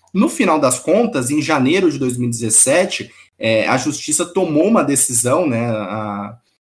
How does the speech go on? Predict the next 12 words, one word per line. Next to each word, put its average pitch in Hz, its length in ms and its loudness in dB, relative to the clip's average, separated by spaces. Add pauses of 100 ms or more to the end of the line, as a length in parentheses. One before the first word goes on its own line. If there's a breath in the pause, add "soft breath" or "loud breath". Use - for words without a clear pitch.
(160)
a 110 80 -12
Justiça 117 440 -4
de 113 80 4
São 131 280 2
Paulo, 143 480 4 (240)
analisando 143 640 2
todo 151 200 0
o 147 60 -6
caso, 156 540 2 (280)
considerou 190 520 2
que 220 120 -4
foi 208 320 -2